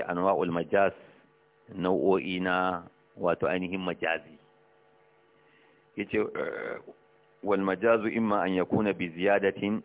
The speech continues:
aw nuqsanin aw naqalin aw isti'aratin." Ah, wannan magana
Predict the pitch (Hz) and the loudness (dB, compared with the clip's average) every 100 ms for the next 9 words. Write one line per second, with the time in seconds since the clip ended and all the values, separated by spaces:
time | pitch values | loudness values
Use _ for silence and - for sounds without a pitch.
0 | - 98 95 87 87 78 101 101 104 - | -2 2 2 2 -2 0 2 2 -2 0
1 | 90 87 95 - 101 104 104 - 87 95 | 0 2 0 -2 0 0 -2 -2 -2 -2
2 | - - 82 80 - - _ _ _ _ | -4 -2 0 0 -4 -20 _ _ _ _
3 | _ _ _ _ _ _ _ _ - - | _ _ _ _ _ _ _ _ -20 -20
4 | _ _ _ _ _ _ _ _ _ - | _ _ _ _ _ _ _ _ _ -6
5 | 82 82 76 120 117 98 95 110 98 | -2 0 2 2 2 0 0 -2 -4